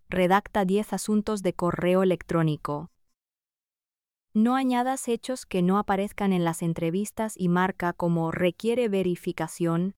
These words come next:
los elementos que carezcan de fundamento suficiente. Presenta el resultado en una tabla con las columnas problema, frecuencia,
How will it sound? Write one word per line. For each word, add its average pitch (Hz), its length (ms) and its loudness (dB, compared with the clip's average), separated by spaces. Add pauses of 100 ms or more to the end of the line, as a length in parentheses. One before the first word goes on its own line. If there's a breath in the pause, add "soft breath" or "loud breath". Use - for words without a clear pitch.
(100)
los 190 260 -2
elementos 202 680 2
que 202 140 -6
carezcan 170 600 -2
de 165 80 -2
fundamento 180 840 0
suficiente. 170 880 -4 (1300)
Presenta 247 520 0
el 302 80 0
resultado 208 640 0
en 185 120 4
una 202 220 4
tabla 190 320 2
con 180 160 -2
las 165 160 -2
columnas 190 460 2
problema, 170 720 0 (160)
frecuencia, 185 1000 -2